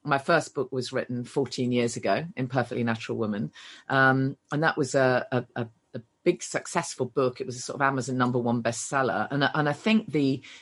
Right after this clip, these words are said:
key to the success of the book was that I was b-, very realistic.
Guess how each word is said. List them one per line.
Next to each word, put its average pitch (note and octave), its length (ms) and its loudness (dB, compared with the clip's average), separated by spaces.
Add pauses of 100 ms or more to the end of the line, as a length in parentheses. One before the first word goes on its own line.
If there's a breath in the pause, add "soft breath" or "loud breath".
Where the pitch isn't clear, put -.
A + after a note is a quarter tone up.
(140)
key F3+ 280 4
to - 140 -4
the B2 80 0
success - 520 -2
of A2+ 100 -4
the A2+ 80 -4
book - 480 0
was C3 200 -6
that C#3+ 260 0
I C3+ 400 4 (360 loud breath)
was C#3+ 240 2
b-, - 280 -10
very D3+ 260 4
realistic. D#3 800 2